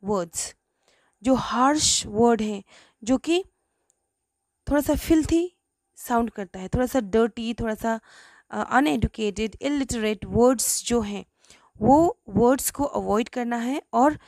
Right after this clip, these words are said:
जो भी वर्ड्स यूज़ करेंगे, या, या तो वो क्वेश्चन से रिलेटेड हो या फिर मैनेजमेंट से रिलेटेड हो, अगर कुछ वर्ड्स ऐसे यूज़ करते हैं तो उसको जस्टिफाइबल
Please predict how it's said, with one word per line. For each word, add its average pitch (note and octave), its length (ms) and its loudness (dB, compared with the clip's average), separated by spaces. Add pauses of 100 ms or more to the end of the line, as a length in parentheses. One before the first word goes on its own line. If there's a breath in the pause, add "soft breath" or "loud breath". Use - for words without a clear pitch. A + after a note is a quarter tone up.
(260 soft breath)
जो C#4 160 6
भी F#4 140 6
वर्ड्स C4+ 440 0
यूज़ C#4+ 280 -2
करेंगे, A#3 480 -6 (460)
या, A#3 260 0
या C4 140 -2
तो C#4 260 -2
वो B3+ 140 0
क्वेश्चन A3+ 460 -2
से B3 160 -2
रिलेटेड A3 460 -4
हो G#3+ 200 0
या G#3 240 0
फिर A3+ 360 0 (500 soft breath)
मैनेजमेंट C#4 500 0
से C4 120 -2
रिलेटेड G#3 480 -4
हो, G#3+ 80 -2
अगर C#4 340 0
कुछ - 360 -2
वर्ड्स A#3 520 2
ऐसे A3+ 260 -6
यूज़ G#3+ 320 -6
करते A3 300 -6
हैं A#3 100 -4
तो A#3+ 140 -2
उसको A#3 200 -2
जस्टिफाइबल A3 960 2